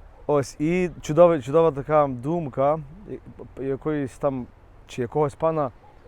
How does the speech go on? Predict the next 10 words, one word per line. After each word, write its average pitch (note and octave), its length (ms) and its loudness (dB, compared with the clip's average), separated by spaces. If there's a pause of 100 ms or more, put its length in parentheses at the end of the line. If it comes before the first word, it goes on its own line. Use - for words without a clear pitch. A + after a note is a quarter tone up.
(200)
Лоуренса C#3 720 0
Джі A#2 240 -6
Коїна, D#3 540 2
чи - 140 -12
пані. D3+ 460 -2 (560)
Така C#3+ 160 -6
думка D#3+ 280 -2
про C#3+ 180 0
виховання, C#3+ 480 0
що C3 320 -6